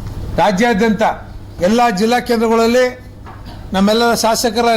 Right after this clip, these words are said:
ನೇತೃತ್ವದಲ್ಲಿ, ನಮ್ಮೆಲ್ಲರ ಸಂಸದರ ನೇತೃತ್ವದಲ್ಲಿ, ವೇದಿಕೆ ಮೇಲಿರ್ತಕ್ಕಂಥ ಎಲ್ಲ ಮುಖಂಡರುಗಳ ನೇತೃತ್ವದಲ್ಲಿ ನಾಳೆ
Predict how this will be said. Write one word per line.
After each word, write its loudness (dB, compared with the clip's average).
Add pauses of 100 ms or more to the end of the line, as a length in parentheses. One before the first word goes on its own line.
ನೇತೃತ್ವದಲ್ಲಿ, -2 (760)
ನಮ್ಮೆಲ್ಲರ 2 (100)
ಸಂಸದರ 2 (140)
ನೇತೃತ್ವದಲ್ಲಿ, 0 (500)
ವೇದಿಕೆ 2 (140)
ಮೇಲಿರ್ತಕ್ಕಂಥ 0 (160)
ಎಲ್ಲ 2 (140)
ಮುಖಂಡರುಗಳ 2
ನೇತೃತ್ವದಲ್ಲಿ 2 (680)
ನಾಳೆ 4